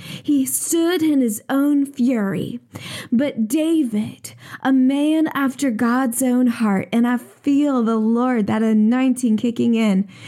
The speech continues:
he stood in the power of his God. He stood in the Almighty. He stood in the covenant-keeping God. And I'm telling you right now,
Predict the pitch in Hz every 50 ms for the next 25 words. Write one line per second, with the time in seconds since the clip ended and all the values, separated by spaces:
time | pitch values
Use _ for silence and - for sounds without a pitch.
0 | - - - - - - - - 330 330 320 277 - - - - - - - -
1 | 269 262 254 247 226 196 185 - - - - - - - - - 262 262 269 262
2 | 247 254 - - - 285 285 285 285 277 269 254 233 - - - 226 226 226 233
3 | 247 247 233 226 214 - - - 220 196 202 208 202 - - - - - - -
4 | - - - - - - - - - - 339 320 - - - - - - - 311
5 | 302 311 320 330 320 330 - - 277 262 262 269 247 - - 247 262 262 269 277
6 | 262 233 226 220 208 208 208 - - 214 - - 240 - - - - - - -
7 | - 349 320 - - - - - - 330 320 320 330 339 - - - 269 254 247
8 | 254 247 247 - - - 320 311 269 320 302 311 311 - - _ - - - 285
9 | 285 262 - 311 294 277 277 269 262 233 226 214 214 202 196 - - - - -
10 | - - - - - - - - - 294 285 196 190 - 277 262 - - 302 320
11 | 330 339 330 311 285 311 302 277 247 269 254 269 269 - - 254 233 208 208 196
12 | 190 202